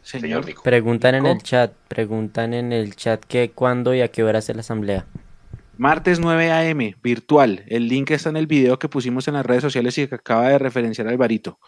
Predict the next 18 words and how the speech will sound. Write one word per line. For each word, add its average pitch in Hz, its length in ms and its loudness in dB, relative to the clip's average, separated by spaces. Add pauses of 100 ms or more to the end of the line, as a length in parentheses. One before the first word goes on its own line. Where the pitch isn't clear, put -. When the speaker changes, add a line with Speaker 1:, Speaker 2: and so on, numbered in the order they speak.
(540)
Speaker 1:
Se - 160 -10
tienen 127 280 -2
que 156 280 -2
preinscribir. 147 760 2
Yo 120 100 2
me 131 100 2
preinscribí 143 460 0
esta 143 180 -4
mañana, 127 460 -4
aunque 120 220 -6
difícilmente 131 580 -6
vaya 135 160 -2
a 135 60 -12
poder 120 160 -2
estar, 143 360 -4
pero 113 280 -12 (160)
me 110 120 -12
preinscribí. 139 640 -2